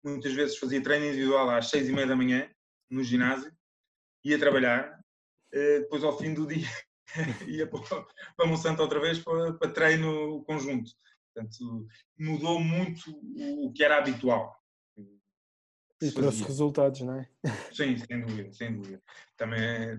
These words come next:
Speaker 1: te-, graças a Deus, ele é inteligente e viu que tinha ali um grupo de miúdos,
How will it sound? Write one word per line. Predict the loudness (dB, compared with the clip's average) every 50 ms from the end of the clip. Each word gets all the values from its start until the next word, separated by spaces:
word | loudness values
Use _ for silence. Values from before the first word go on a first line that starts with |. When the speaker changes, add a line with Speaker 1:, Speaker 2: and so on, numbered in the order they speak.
| -8 -2
Speaker 1:
te-, | 0 2 2 2 2 0 -2 -4 -6 -8
graças | -6 -4 -4 -4 -4 -4
a | -2
Deus, | 0 0 0
ele | 0 -2 -4 -4 -6 -8 -10 -10 -14 -14 -14 -16 _ _ _ _ _ _ _ _ -20 -14
é | -12 -10
inteligente | -8 -8 -8 -8 -4 -2 -2 -2 -2 -4 -10 -10
e | -8 -6 -4 -4 -2 -2 -2 -2 -2
viu | -2 -2 -2 -4 -4
que | -4
tinha | -6 -4 -4 -4
ali | -4 -4
um | -4 -4 -2 0
grupo | 0 0 0 -2 -4 -8 -8
de | -4 -2 2
miúdos, | 2 4 2 2 2 0 0 0 0 0 0 -4